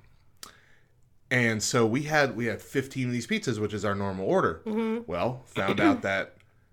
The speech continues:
Speaker 1: uh, the Lighthouse guys and the Lighthouse women, which make up about thirty people or more, decided they, or didn't decide, they got booked for some other
Speaker 2: Yeah.
Speaker 1: volunteer thing that day, and so they weren't coming. So now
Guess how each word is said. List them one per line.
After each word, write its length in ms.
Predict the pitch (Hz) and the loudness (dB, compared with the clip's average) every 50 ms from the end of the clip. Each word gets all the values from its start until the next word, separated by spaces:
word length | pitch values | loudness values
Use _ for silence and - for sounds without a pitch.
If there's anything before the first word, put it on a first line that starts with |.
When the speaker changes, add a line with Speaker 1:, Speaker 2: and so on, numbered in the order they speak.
| - _ - | -20 _ -6
Speaker 1:
uh, 380 | 98 98 92 90 82 76 71 78 82 | -4 -2 -2 -2 -4 -6 -8 -10 -10
the 80 | 87 90 | -8 -4
Lighthouse 460 | 90 107 123 143 139 131 127 120 117 - | 0 4 4 4 4 4 2 0 0 0
guys 400 | - 120 113 117 127 143 131 117 | 0 2 2 4 2 2 0 -2
and 80 | 98 | -2
the 40 | 95 | -2
Lighthouse 460 | 101 110 113 104 110 107 104 - - | 0 0 0 0 0 -2 -2 -2 0
women, 340 | 131 151 165 123 107 107 117 | 2 2 2 2 0 0 -2
which 300 | 107 98 90 - - - | -2 -4 -4 -8 -8 -4
make 180 | 104 101 98 - | -4 -4 -2 -2
up 120 | 107 87 | -4 -4
about 240 | 98 85 90 71 - | -2 -2 -2 -2 -2
thirty 300 | - - 113 107 98 98 | 0 0 2 2 2 0
people 340 | 90 113 123 147 - 123 101 | 0 0 0 0 0 0 0
or 80 | 92 87 | 0 0
more, 420 | 87 90 90 87 85 101 127 127 - - _ _ _ _ _ _ - | -2 -4 -4 -4 -4 -4 -4 -8 -12 -18 _ _ _ _ _ _ -10
decided 600 | 110 - - 117 104 107 107 107 101 95 95 92 90 | -8 -2 0 2 2 4 4 2 0 0 -6 -4 -2
they, 240 | 113 110 107 101 65 69 | 0 2 2 0 0 -2
or 200 | 71 90 117 107 | -2 0 0 2
didn't 260 | 95 120 113 104 101 85 | 2 2 0 0 -2 -4
decide, 400 | 90 87 - 117 104 95 92 87 | -6 -4 0 2 2 2 2 0
they 100 | 113 107 | -2 0
got 300 | 107 110 101 92 92 113 | 2 2 2 0 0 0
booked 240 | 123 117 117 - | -2 -2 -2 -4
for 120 | - - 104 | -8 -8 -6
some 240 | - - 117 110 110 | -4 -4 -2 -2 0
other 400 | 107 101 101 98 95 90 85 85 - - | -2 0 0 -2 -2 -4 -8 -12 -12 -4
Speaker 2:
Yeah. 260 | 220 226 202 185 196 190 - - | 2 2 2 2 2 -2 -6 0
Speaker 1:
volunteer 560 | 101 107 107 107 104 101 - - 123 127 131 | 4 6 6 6 4 2 2 2 4 4 4
thing 260 | 123 - 110 98 95 92 | 4 2 0 0 0 0
that 220 | 95 95 85 73 | 0 0 0 0
day, 180 | 87 92 95 95 | 0 0 0 0
and 120 | 107 104 | -2 -2
so 100 | - 117 | -2 0
they 140 | 107 113 113 | 2 4 4
weren't 240 | 110 110 113 107 104 | 4 4 2 0 2
coming. 300 | 139 147 139 101 82 82 - - - - - - _ | 2 2 2 2 -4 -8 -14 -20 -20 -20 -20 -20 _
So 160 | - - - | -6 -4 -4
now 540 | 104 107 131 165 175 135 104 98 92 95 - | 0 4 6 6 6 6 4 2 -2 -6 -10